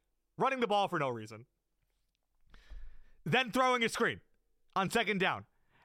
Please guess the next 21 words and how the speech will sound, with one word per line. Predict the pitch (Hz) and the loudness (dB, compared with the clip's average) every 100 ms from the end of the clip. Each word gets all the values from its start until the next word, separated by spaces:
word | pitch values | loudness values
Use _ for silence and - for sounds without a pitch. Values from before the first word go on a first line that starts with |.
| _ | _
every | 262 247 254 | 0 2 2
time | 202 143 147 | 0 0 -2
when | 285 | 0
they | 320 | 4
don't | 339 320 | 4 4
have | 302 214 | 2 4
really | 381 392 320 | 4 4 4
any | 320 277 | 2 2
playmakers | - 269 233 185 170 120 113 - _ _ _ - | 2 2 2 0 0 -4 -8 -16 _ _ _ -2
except | 180 262 | 0 2
for | |
Marcus | 262 285 294 277 | 4 4 4 0
Jones, | - 262 196 147 214 - _ _ _ _ _ _ _ _ _ _ _ _ _ _ _ _ _ _ _ _ _ - _ _ _ _ - _ _ _ - | 2 2 2 0 -4 -8 _ _ _ _ _ _ _ _ _ _ _ _ _ _ _ _ _ _ _ _ _ -20 _ _ _ _ -20 _ _ _ -4
and | 220 | 0
then | 254 220 | 0 0
just | 254 | -2
throw | 277 302 | 2 2
a | 311 | 2
screen | - 294 277 277 | 0 0 2 0
to, | 262 | 2
like, | 247 233 - | 2 0 -2